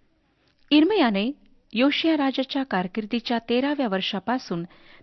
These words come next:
ते सिदकिया राजाच्या अखेरच्या वर्षापर्यंत संदेश देण्याची सेवा केली. या संदर्भातील इतिहासाचा काही भाग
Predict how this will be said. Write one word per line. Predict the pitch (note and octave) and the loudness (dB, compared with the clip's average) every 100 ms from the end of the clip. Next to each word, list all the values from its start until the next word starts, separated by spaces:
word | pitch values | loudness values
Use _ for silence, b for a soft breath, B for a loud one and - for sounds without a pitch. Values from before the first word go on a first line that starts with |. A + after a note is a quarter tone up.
| - | 0
ते | C4 | 0
सिदकिया | - C#4 - D#4 D4 | 2 -2 0 -2 0
राजाच्या | F#3+ G3+ G#3 A3+ - | 0 -2 -4 -2 -2
अखेरच्या | G#3 - C4+ - C#4 | -4 -4 -4 -2 -2
वर्षापर्यंत | G3+ - G3 G3+ G#3+ A3 A#3+ | -2 -2 -6 -4 -6 -4 -6
संदेश | - G3 G3+ F#3+ - | -4 -4 -2 -4 -4
देण्याची | G3 G#3+ - D4+ | -4 -4 -4 -6
सेवा | - F#3 F3 | -4 -4 -4
केली. | F#3 F3+ G#3 - b b b b b b b b b b | -6 -8 -10 -18 b b b b b b b b b b
या | C#4 D#4+ | 4 4
संदर्भातील | D#4 C4+ A#3+ D4 F4 - F#3 F3 - - | 4 2 2 2 0 0 0 0 -8 -4
इतिहासाचा | A#3+ - D4 D4 D4 C4+ C#4+ | -2 2 2 2 -2 -2 -4
काही | G#3+ F#3 | -4 -4
भाग | F#3+ G3 A#3+ | -6 -4 -2